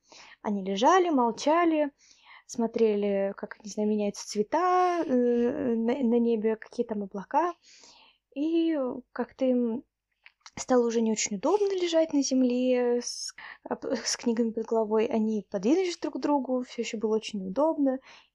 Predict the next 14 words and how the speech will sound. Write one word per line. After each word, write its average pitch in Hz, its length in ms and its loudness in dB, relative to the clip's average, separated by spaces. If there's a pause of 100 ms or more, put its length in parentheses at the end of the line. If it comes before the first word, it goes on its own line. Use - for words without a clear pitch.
(160)
И 240 500 0
она 226 140 -2
говорит, 220 260 0
что - 160 -4
вот 302 180 6
лежим, 254 320 4
терпим. - 540 -8 (760)
И 240 320 0
от 220 160 -2
реки 233 240 0
потянуло 208 400 -8
сыростью, 330 640 -2
стало 208 420 -4
холодать. 269 800 -2